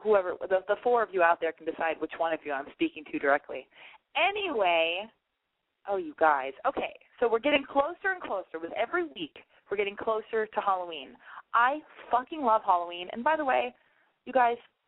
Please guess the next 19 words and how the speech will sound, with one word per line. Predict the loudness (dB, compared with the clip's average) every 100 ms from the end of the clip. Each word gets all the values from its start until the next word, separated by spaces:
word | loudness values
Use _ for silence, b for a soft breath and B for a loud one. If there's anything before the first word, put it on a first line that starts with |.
| _ _ _ _ 0
I |
really | 4 4
do | 4 0
think | 0
you | 0
should | 0
call | 2 2 2
in. | -2 -10 _ _ -4
Let | -2
me | 2
know | 4
you're | 6 6
out | 4 0
there, | -6 -6 -10 _ -6
okay? | -2 0 -2 -6 b b b _ -4
Let's | -4 -4
be | -2 4
less | 4 4 0
alone | 0 0